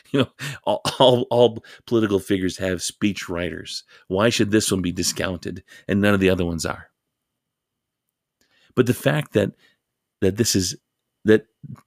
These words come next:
uh, that, uh, I'm getting tongue-tied a bit, but the fact that Donald Trump captured this moment shows a keen awareness of the impact of such a moment.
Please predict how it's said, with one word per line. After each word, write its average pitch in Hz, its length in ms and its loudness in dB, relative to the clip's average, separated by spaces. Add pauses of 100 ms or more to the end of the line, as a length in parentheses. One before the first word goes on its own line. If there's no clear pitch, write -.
uh, 101 380 0
that, 98 340 0
uh, 101 320 -2 (120)
I'm 107 120 -2
getting 107 180 4
tongue-tied 110 340 4
a 101 60 6
bit, 104 220 4 (180)
but - 80 0
the 107 80 2
fact 135 160 2
that 107 140 0
Donald 117 260 2
Trump 113 320 -2 (240)
captured 135 440 -2
this 110 260 2
moment 104 760 2 (960)
shows 147 240 4
a 127 60 2
keen 147 680 2
awareness 113 880 0 (480)
of 98 120 -6
the 117 140 -2
impact 127 440 0
of - 80 -6
such - 240 -2
a - 20 -10
moment. 90 540 -8